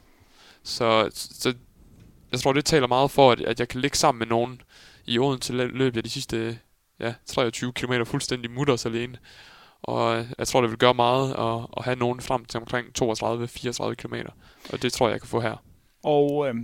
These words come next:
Speaker 2: hånd på hjertet, hvad er det, der gør, at du kommer til at løbe, øh, to femten på, på maraton allerede her i foråret?
Speaker 1: Det er, at jeg ikke bliver skadet de næste tre måneder.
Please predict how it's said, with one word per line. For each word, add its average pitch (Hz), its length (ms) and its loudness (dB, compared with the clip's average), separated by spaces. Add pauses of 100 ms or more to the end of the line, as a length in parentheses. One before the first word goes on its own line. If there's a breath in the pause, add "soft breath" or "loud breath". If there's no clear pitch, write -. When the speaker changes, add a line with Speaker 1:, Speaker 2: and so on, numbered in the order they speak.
(120)
Speaker 2:
hånd 180 200 -2
på 175 80 -4
hjertet, 143 480 -4
hvad 151 180 -4
er 156 40 -4
det, 156 160 -6
der 143 80 -2
gør, 135 220 0
at 139 100 -4
du 131 80 -2
kommer 127 260 -8
til - 120 -8
at 135 100 -10
løbe, - 320 -8
øh, - 80 -10
to - 200 -8
femten 127 320 -8
på, - 220 -10
på 123 100 -10
maraton 120 420 -10
allerede 120 240 -12
her 117 120 -14
i - 40 -14
foråret? - 280 -16 (400)
Speaker 1:
Det 135 80 2
er, 120 40 4
at 110 80 0
jeg 110 60 2
ikke 113 120 -4
bliver 117 100 -2
skadet 113 300 -2
de 117 60 -14
næste 113 240 -12
tre 117 180 -8
måneder. 110 280 -10